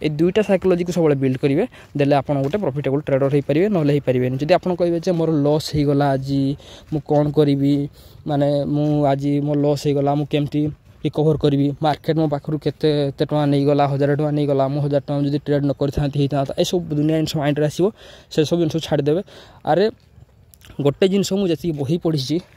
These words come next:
ଟ୍ରେଡିଂ ବହି, ଟ୍ରେଡିଂ ବହିରେ ଗୋଟେ ଜିନିଷ ସବୁବେଳେ ସମସ୍ତେ ବଡ଼ ବଡ଼, ଉମ୍, ଲୋକମାନେ କହିଛନ୍ତି, ଯଦି ଆପଣମାନଙ୍କର ଲସ୍ ହଉଛି, ସେ ଲସ୍‌କୁ ହିଁ ଭୁଲି ଯାଆନ୍ତୁ। ଆପଣଙ୍କ ମାଇଣ୍ଡରେ ନୂଆ ନୂଆ ରହିବ, ମୁଁ ଜାଣିଛି, କାହିଁକିନା ଆପଣମାନେ ହେଲେ ନୂଆ ଟ୍ରେଡର୍,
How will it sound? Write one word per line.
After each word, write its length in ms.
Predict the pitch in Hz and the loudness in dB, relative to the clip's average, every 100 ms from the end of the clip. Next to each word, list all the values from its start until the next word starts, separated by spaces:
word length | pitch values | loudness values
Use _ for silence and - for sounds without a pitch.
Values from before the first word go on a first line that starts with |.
| - | -4
ଟ୍ରେଡିଂ 340 | 147 151 165 | 0 2 2
ବହି, 220 | 147 147 175 | 2 0 2
ଟ୍ରେଡିଂ 340 | 156 165 190 | 0 0 0
ବହିରେ 200 | 180 185 | 0 0
ଗୋଟେ 220 | 147 170 | -2 -2
ଜିନିଷ 160 | 175 180 | -4 -2
ସବୁବେଳେ 300 | 180 160 165 | -2 -2 -4
ସମସ୍ତେ 400 | - 151 160 165 | -4 -6 -4 -2
ବଡ଼ 180 | 143 147 | -2 0
ବଡ଼, 160 | 156 160 - - - - | -2 -4 -12 -20 -10 -2
ଉମ୍, 360 | 139 139 139 135 | 0 2 2 2
ଲୋକମାନେ 420 | 135 165 165 165 | 2 2 0 0
କହିଛନ୍ତି, 540 | 156 165 160 131 208 - | 0 0 0 -2 -4 -6
ଯଦି 280 | 143 156 202 | -4 -2 -2
ଆପଣମାନଙ୍କର 440 | 240 247 247 247 214 | -2 0 0 0 0
ଲସ୍ 400 | 135 156 196 - | 2 2 0 -2
ହଉଛି, 320 | 135 127 233 - | -4 -4 -6 -6
ସେ 160 | - 160 | -6 -2
ଲସ୍‌କୁ 420 | 143 190 - 233 | 0 -2 -2 0
ହିଁ 120 | 226 | 2
ଭୁଲି 240 | 190 156 135 | 2 0 0
ଯାଆନ୍ତୁ। 300 | 120 117 - - - - | -4 -8 -14 -18 -20 -10
ଆପଣଙ୍କ 240 | 180 208 | -4 -2
ମାଇଣ୍ଡରେ 340 | 202 180 185 180 | 0 0 0 0
ନୂଆ 180 | 175 170 | 0 0
ନୂଆ 160 | 170 | 0
ରହିବ, 360 | 165 151 131 123 | 0 0 -2 -2
ମୁଁ 140 | 143 | -2
ଜାଣିଛି, 340 | 160 143 - 127 | 0 0 -4 -10
କାହିଁକିନା 420 | - 147 156 160 | -8 -6 -4 -4
ଆପଣମାନେ 360 | 143 147 143 | -4 -2 -2
ହେଲେ 260 | 151 196 277 | -2 0 0
ନୂଆ 240 | 160 143 | 0 -2
ଟ୍ରେଡର୍, 320 | 131 123 117 | 0 -2 -2